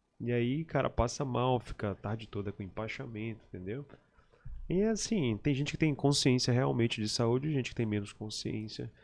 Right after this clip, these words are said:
e faz coisa errada depois, né?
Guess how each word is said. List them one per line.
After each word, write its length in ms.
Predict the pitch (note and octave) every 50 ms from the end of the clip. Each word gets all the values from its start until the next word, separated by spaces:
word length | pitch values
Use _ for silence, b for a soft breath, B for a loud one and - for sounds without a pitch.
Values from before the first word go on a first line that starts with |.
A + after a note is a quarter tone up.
| b b b b b _ _ -
e 280 | A#2+ A2+ A2+ B2 B2+ B2
faz 240 | - - G#2+ G#2 -
coisa 240 | - A2 G#2+ G2+ A2+
errada 340 | A2 A2 A#2 A#2 A2+ G#2+ F#2+
depois, 480 | F#2 F#2 - - - G2+ G2+ F#2+ F#2+
né? 180 | G2 F#2+ G2+